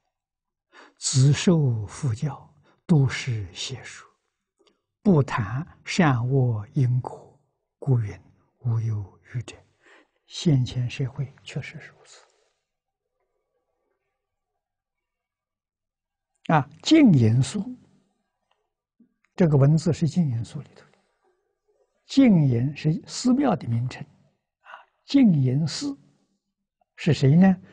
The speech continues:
慧远大师。啊，这个慧远不是净宗出祖，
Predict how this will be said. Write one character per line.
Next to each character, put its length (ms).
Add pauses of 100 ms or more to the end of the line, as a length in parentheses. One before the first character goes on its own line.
(220)
慧 260
远 560
大 200
师。 260 (1200)
啊， 240 (180)
这 140
个 140
慧 200
远 240 (160)
不 160
是 220
净 320
宗 220
出 180
祖， 160